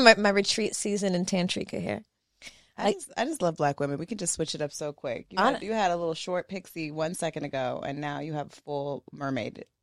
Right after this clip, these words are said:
Speaker 2: dreadlocks.
Speaker 1: I'm a whole new bitch.
Speaker 2: <laughs>
Speaker 1: Literally, I'm a whole new bitch. I love that. I'm like, I feel, I'm feeling different this week. Let's switch it up.
Speaker 2: Love it. You look gorgeous.
Speaker 1: Thank you. I appreciate it. You look gorgeous.
Speaker 2: Thank you.
Speaker 1: I'm really feeling the, the red hair still.
Speaker 2: I've committed to it. I was gonna take it out,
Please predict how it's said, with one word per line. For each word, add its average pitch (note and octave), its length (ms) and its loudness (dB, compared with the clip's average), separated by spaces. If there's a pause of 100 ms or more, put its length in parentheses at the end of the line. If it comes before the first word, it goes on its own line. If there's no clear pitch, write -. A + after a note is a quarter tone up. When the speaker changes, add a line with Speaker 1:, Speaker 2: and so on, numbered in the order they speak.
(240)
Speaker 2:
dreadlocks. - 300 -4
Speaker 1:
I'm G3+ 160 2
a A3 80 8
whole A3+ 140 4
new A3+ 120 2
bitch. B3+ 400 -2 (240)
Speaker 2:
<laughs> D#4 680 2
Speaker 1:
Literally, G#3 420 2
I'm C#3 80 0
a F3 60 0
whole F#3 100 0
new F#3 80 0
bitch. E3+ 240 -2
I G3 60 4
love G#3 180 4
that. C3 180 4
I'm D3+ 80 0
like, F3+ 160 -2
I G3+ 100 -2
feel, D#4 180 0
I'm D4+ 80 2
feeling F#4 240 2
different E3+ 340 2
this - 200 0
week. - 160 -2
Let's G3 220 2
switch - 360 0
it - 40 2
up. - 160 -2 (440)
Speaker 2:
Love - 160 -18
it. - 40 -20 (320)
You A#3 100 -20
look A3 120 -20
gorgeous. F3+ 320 -20 (180)
Speaker 1:
Thank F#4+ 300 -10
you. A#3 60 -6
I G#3 120 -6
appreciate G#3 520 -12
it. A3 140 -10
You A#3 80 -4
look D#4+ 140 -10
gorgeous. - 720 -4
Speaker 2:
Thank D4+ 300 -12
you. F#3 100 -18
Speaker 1:
I'm G#3 100 -14
really A3 220 0
feeling G#3 400 -2
the, F#3 240 2
the F#3 80 -2
red F3+ 180 2
hair F#3 260 2
still. - 420 -4
Speaker 2:
I've G#3+ 140 -6
committed G3 400 2
to D#3 160 0
it. C#3 180 -2
I D#3 140 -2
was F3 120 -6
gonna F#3 160 -10
take F#3 220 -6
it F3+ 60 -2
out, D#3+ 420 2